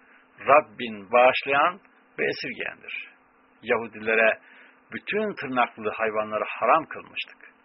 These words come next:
Sırtlarında yahut bağırsaklarında taşıdıkları ya da kemiğe karışan yağlar hariç olmak üzere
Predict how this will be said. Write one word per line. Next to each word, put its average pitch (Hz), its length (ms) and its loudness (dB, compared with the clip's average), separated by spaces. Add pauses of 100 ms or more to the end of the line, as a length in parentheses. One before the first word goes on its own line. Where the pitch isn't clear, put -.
(480)
Sırtlarında 117 720 0 (400)
yahut 113 400 0 (100)
bağırsaklarında 110 720 -2
taşıdıkları 104 840 -8 (300)
ya 107 140 -6
da 104 80 2 (200)
kemiğe 110 380 -6
karışan 101 500 -6
yağlar 104 480 2
hariç 101 680 -6
olmak 107 420 -6
üzere 101 480 -2